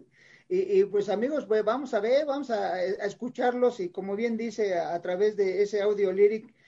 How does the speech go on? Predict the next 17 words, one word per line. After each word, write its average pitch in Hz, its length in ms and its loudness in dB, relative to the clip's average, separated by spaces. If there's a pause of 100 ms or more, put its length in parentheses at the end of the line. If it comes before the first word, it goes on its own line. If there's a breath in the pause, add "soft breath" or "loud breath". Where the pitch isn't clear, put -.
(200 soft breath)
para 175 260 -2
poder 196 280 2
seguir 208 320 -2
la 202 120 4
letra, 208 560 2
este, 175 480 -6
digo 233 280 4
nada 277 180 0
más 277 160 0
la 254 100 2
letra 262 380 2
porque 196 460 -2
seguir 208 320 -4
la 233 100 4
voz 240 240 2
es 233 100 -8
muy, 240 400 -4